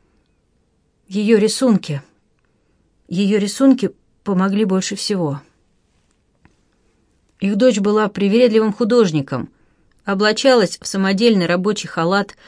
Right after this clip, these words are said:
и занималась за столом, который ее дедушка сделал ей из садовой калитки.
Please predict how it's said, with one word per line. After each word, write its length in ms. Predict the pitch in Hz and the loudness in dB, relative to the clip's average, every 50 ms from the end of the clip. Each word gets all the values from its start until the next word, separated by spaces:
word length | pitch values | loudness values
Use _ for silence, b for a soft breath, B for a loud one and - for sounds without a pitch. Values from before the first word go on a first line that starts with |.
| b b b | b b b
и 80 | b 190 | b -6
занималась 640 | 180 208 214 226 240 262 254 240 226 214 196 - | -4 -2 0 2 2 2 2 2 2 2 0 -2
за 180 | - 180 180 190 | -6 -6 -6 -6
столом, 420 | - - 196 208 226 233 240 226 | -6 -4 -2 0 2 2 2 2
который 460 | 226 175 170 170 196 190 180 175 170 165 | 2 -2 -2 -2 -2 0 0 0 0 0
ее 340 | - - 170 175 175 170 | -2 -4 -4 -2 -2 -2
дедушка 480 | 165 170 196 202 180 170 - - - 165 | -2 0 -2 -2 -2 -2 -6 -6 -8 -8
сделал 380 | 151 151 165 196 202 190 180 165 | -6 -4 -2 0 0 2 2 0
ей 220 | 160 165 170 175 | 0 0 -2 -2
из 100 | 160 - | -4 -4
садовой 400 | - 160 156 151 170 165 156 147 | -6 -6 -4 -4 -2 -2 -4 -4
калитки. 600 | - 170 170 165 156 143 135 - - - 120 127 | -4 -2 -2 -2 -2 -2 -4 -8 -10 -10 -10 -10